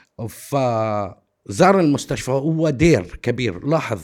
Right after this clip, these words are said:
المستشفى الأمراض العقلية عادة دير، لأنه الكنيسة في حركة التنوير كانت تهتم في هيك، آه، وهذا مهم ويسجل لهم، وفي حركة الترجمة يسجل لهم.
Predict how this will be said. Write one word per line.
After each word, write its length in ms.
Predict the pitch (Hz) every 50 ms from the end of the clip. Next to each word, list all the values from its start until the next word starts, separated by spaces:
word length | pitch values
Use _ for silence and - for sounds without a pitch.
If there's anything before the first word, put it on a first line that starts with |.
| -
المستشفى 720 | - 117 117 117 117 110 - - - 151 147 - - - 110
الأمراض 380 | 107 104 120 139 139 143 135
العقلية 360 | 120 120 - - 127 139 131
عادة 400 | 127 135 139 120 131 123 - 139
دير، 340 | 123 120 110 123 127 101 90
لأنه 360 | 85 95 101 113 117 123 123
الكنيسة 480 | 110 95 - 120 135 156 156 - - 131
في 100 | - 127
حركة 420 | 131 131 135 131 - 117 - -
التنوير 460 | 110 - - 127 120 127 127 131 127 123
كانت 380 | - - 127 127 123 - _
تهتم 380 | 123 117 - - 147 139 135 110
في 200 | - - 98 85
هيك، 340 | 95 92 - - - - - _ _ _ _ _ _ _ _ _ _ _ _ _ _ -
آه، 560 | - - 117 117 110 104 104 98 95 95 92 90
وهذا 360 | 90 - 117 110 139 143 147
مهم 400 | 139 139 127 151 156 101 - -
ويسجل 600 | - 120 127 131 - - 151 143 110 135 123 120
لهم، 240 | 120 110 87 92 76 - _ _ _ _ _ _ - - _
وفي 140 | 110 95 101
حركة 440 | - 139 151 - - 143 - -
الترجمة 500 | 135 - - 160 147 135 98 101 101 113
يسجل 640 | 110 101 - - 95 92 - - 110 110 104 107 107
لهم. 220 | 90 82 82 78